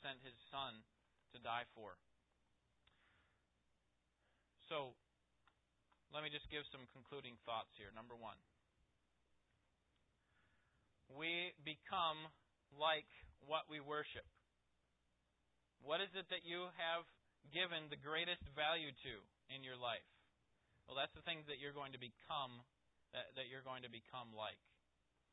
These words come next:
If it is God, then you will become like God, and that's ultimately what, um, worship is all about. It's us meeting our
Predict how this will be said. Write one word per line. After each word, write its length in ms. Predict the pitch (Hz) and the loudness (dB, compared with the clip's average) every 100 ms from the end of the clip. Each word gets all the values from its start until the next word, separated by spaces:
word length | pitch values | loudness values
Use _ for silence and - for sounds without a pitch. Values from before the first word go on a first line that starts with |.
| _ | _
If 160 | 127 135 | -8 -4
it 40 | 143 | -6
is 80 | 127 | -2
God, 400 | 135 135 143 156 165 _ _ _ _ _ 117 | 2 6 6 4 -2 _ _ _ _ _ -8
then 160 | 131 | -8
you 160 | 135 139 | -6 -6
will 160 | 143 143 | -4 -6
become 560 | 131 - 160 139 127 | -6 -2 0 0 0
like 240 | 123 123 123 | 0 0 4
God, 320 | 143 120 107 | 6 6 2
and 80 | 113 | -2
that's 240 | 117 - - - - _ _ _ _ - | -2 -4 -20 -20 -20 _ _ _ _ -4
ultimately 560 | 120 131 127 123 117 117 | -2 -2 -6 -8 -8 -4
what, 240 | 120 117 - _ _ - _ _ | -2 -2 -4 _ _ -20 _ _
um, 320 | 120 113 110 107 113 _ _ _ _ - - 127 | -4 -2 -2 -6 -18 _ _ _ _ -20 -14 -4
worship 320 | 147 - 127 117 | -4 -4 -10 -4
is 80 | |
all 160 | 117 117 | -2 -2
about. 320 | 120 170 123 | 0 0 0
It's 80 | 110 131 | -2 0
us 160 | 131 - _ - - 135 | 0 -2 _ -20 -20 -12
meeting 400 | 143 156 160 160 | -6 -4 -4 -2
our 160 | 143 | 0